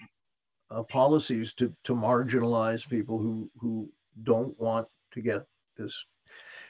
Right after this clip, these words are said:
experimental vaccine. It's, <clears throat> it's remarkable. Um, so some countries are relatively progressive about it. Some are medieval, and, you know, and that's not even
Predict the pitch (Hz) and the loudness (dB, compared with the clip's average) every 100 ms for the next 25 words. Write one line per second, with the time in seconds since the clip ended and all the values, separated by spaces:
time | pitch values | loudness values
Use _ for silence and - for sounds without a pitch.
0 | _ - - - 80 104 120 120 135 131 | _ -8 -6 -2 0 2 2 0 0 0
1 | 139 147 - 214 233 - - - - - | 0 -2 -2 2 2 0 -8 -10 -12 0
2 | - 226 165 135 120 120 - 147 147 160 | 8 10 10 8 2 -2 2 6 6 6
3 | 214 170 78 - - - - - - - | 2 0 -2 -6 -12 -20 -20 -20 -2 6
4 | 127 127 - 160 - 233 254 208 170 180 | 8 8 4 4 8 8 10 8 10 6
5 | 185 170 - - 139 143 165 202 165 160 | 6 0 -8 -2 4 8 10 8 6 2
6 | 147 147 135 - _ _ _ _ _ 147 | 4 4 2 -12 _ _ _ _ _ -2
7 | 147 160 156 156 147 147 135 - - 170 | 4 4 4 2 4 4 2 0 2 2
8 | 170 - - 139 135 - - 92 - - | 2 -4 2 2 2 -2 -16 -20 -16 -16
9 | 135 127 117 135 156 147 165 180 151 143 | -14 -14 -8 2 4 4 2 2 4 4
10 | 139 139 143 143 - 156 160 151 139 - | 0 -6 -6 -8 -10 0 2 2 -2 0
11 | 143 131 120 156 240 302 - 180 127 120 | 0 0 2 4 6 4 2 2 2 0
12 | 127 104 107 | -2 -4 -6